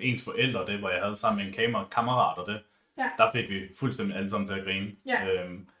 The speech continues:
Speaker 1: da jeg så prøvede bare at lave stand-up for mig selv, og det var så i, øh, ungdommen, da jeg så skulle optræde for i folkeskolen, ikke? Der var ikke en eneste, der grinede.
Speaker 2: Nej, men det er jo
Speaker 1: Så
Speaker 2: også den risiko, der er. Altså,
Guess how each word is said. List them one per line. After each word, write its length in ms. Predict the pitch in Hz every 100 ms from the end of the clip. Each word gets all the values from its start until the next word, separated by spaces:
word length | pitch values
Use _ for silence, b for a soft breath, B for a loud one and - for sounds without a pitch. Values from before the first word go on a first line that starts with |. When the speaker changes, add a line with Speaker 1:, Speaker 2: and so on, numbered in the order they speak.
| b b -
Speaker 1:
da 60 |
jeg 120 | 107
så 120 | 110 -
prøvede 220 | 131 127
bare 160 | 117 120
at 60 |
lave 140 | 104 101
stand-up 380 | 113 117 113
for 80 | 101
mig 140 | 95 95
selv, 320 | 127 156 156
og 80 | 104
det 80 |
var 100 | 101
så 240 | 98 110 107
i, 280 | 98 90 90
øh, 320 | 85 85 82 82 82
ungdommen, 580 | 131 151 151 90 92 - _ -
da 60 | 95
jeg 180 | 95
så 140 | 95 110
skulle 240 | - 98
optræde 320 | 101 - 92 90
for 160 | 98
i 220 | 95 95 95
folkeskolen, 460 | 101 101 - 98
ikke? 120 | 107 - _ _ _
Der 60 | 87
var 60 |
ikke 160 | 101 -
en 120 | 110 98 101
eneste, 220 | 117 -
der 60 | -
grinede. 300 | 90 95 98 _ -
Speaker 2:
Nej, 180 | 220 220 - -
men 140 | 233
det 100 | -
er 60 | 262
jo 60 |
Speaker 1:
Så 80 | 240
Speaker 2:
også 120 | 226 -
den 180 | 226 226
risiko, 280 | 226 240
der 80 | 220
er. 240 | 196 214 -
Altså, 380 | 233 220 220